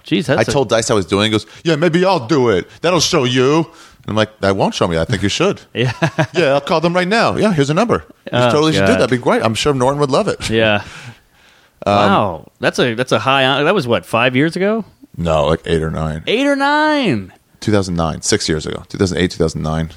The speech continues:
Speaker 2: six or seven years ago.
Speaker 1: That's a huge honor to be on that, with that,
Speaker 2: H B O.
Speaker 1: uh,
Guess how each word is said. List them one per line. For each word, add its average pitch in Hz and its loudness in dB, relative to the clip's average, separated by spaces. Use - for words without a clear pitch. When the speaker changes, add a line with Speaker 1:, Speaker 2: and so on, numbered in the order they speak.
Speaker 2:
six - -6
or - -12
seven 80 0
years - -6
ago. - -8
Speaker 1:
That's 196 -4
a 156 0
huge 151 0
honor 226 -2
to 147 -6
be 131 2
on 120 0
that, 120 -2
with 131 -4
that, 131 2
Speaker 2:
H 123 2
B 123 2
O. 123 2
Speaker 1:
uh, 120 2